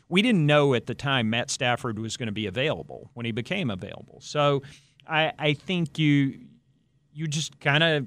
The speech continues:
gotta look at it as inventory. If you make a deal for that or whatever picks it happens to be. And, and I don't think they're absolutely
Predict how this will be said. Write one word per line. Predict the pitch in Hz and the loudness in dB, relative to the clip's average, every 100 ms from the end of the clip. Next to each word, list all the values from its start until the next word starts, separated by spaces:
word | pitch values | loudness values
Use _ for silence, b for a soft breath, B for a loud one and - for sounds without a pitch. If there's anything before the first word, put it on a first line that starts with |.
| - | -2
gotta | 143 147 | 2 2
look | 131 147 160 | 2 0 4
at | 151 143 | 4 6
it | 120 | 4
as | 117 107 | 0 0
inventory. | 151 196 190 117 123 127 139 143 | 0 0 -2 -4 -4 -2 0 2
If | 117 - | 0 -2
you | 143 | -6
make | 120 117 175 - | -4 -2 -2 -4
a | |
deal | 131 123 117 113 | -4 -2 -2 -2
for | - | -6
that | 110 107 131 156 | -2 0 2 0
or | 127 | -2
whatever | 123 156 160 139 | -2 -4 -2 -4
picks | - 156 143 | -6 -12 -10
it | - | -10
happens | 104 139 135 113 | -6 -4 -4 -8
to | 120 | -6
be. | 160 156 92 | -6 -6 -6
And, | 107 B B _ | -10 B B _
and | 139 | 2
I | 143 | 2
don't | 214 220 - - | 2 0 -6 -6
think | 143 | -6
they're | 139 127 - 135 156 143 - 135 | -4 -4 -2 0 2 0 -4 -8
absolutely | 120 175 - 127 117 127 131 123 | -6 -6 -8 -6 -2 0 0 -4